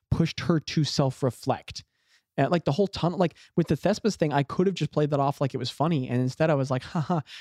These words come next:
your character's afraid of dark magic. You just killed a man." And then I just made her go sit in it. And then, like, Boz had,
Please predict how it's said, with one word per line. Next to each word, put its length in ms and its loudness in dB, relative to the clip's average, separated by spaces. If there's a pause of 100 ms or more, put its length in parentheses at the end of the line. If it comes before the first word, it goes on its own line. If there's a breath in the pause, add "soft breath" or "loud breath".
(100)
your 140 2
character's 340 0
afraid 220 2
of 60 -4
dark 200 0
magic. 340 0
You 140 4
just 240 -4
killed 340 -4
a 80 -2
man." 360 -10 (1120)
And 100 2
then 80 2
I 80 2
just 140 2
made 100 2
her 60 0
go 100 2
sit 320 0
in 100 -6
it. 160 -10 (380 soft breath)
And 100 2
then, 120 2
like, 180 0
Boz 540 2
had, 340 0